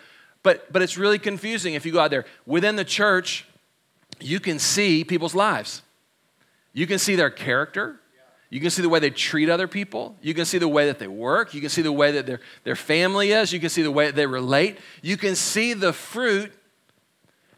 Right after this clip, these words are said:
And so then you're like, "Okay, I, I see fruit. I'm gonna listen to what you're saying. Help me," right? That's why every Sunday morning we go through the Word of God. On Sunday morning, we teach from it. This is a place you can learn the meaning.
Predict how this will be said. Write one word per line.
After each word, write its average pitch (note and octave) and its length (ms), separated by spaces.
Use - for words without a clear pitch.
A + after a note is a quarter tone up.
And F#3+ 120
so A3+ 160
then G#3+ 120
you're G3+ 100
like, E3+ 260
"Okay, G3 240
I, E3 300
I C3+ 120
see - 340
fruit. C#3 400
I'm D#3 160
gonna C#3+ 160
listen A#2+ 500
to D3 100
what C3 220
you're C#3 100
saying. F3 440
Help A3+ 300
me," E3+ 300
right? E3+ 300
That's F3+ 140
why G3+ 100
every F#3+ 220
Sunday G3 320
morning F3+ 480
we E3 200
go F3 260
through E3 360
the C#3+ 120
Word D3 260
of E3+ 120
God. C3+ 420
On D#3+ 180
Sunday F#3 280
morning, C#3 360
we D#3+ 120
teach A3 320
from A2+ 200
it. - 80
This D#3+ 120
is F3 60
a F#3 60
place E3 260
you E3 60
can D#3+ 100
learn D#3 180
the D#3+ 60
meaning. D#3+ 320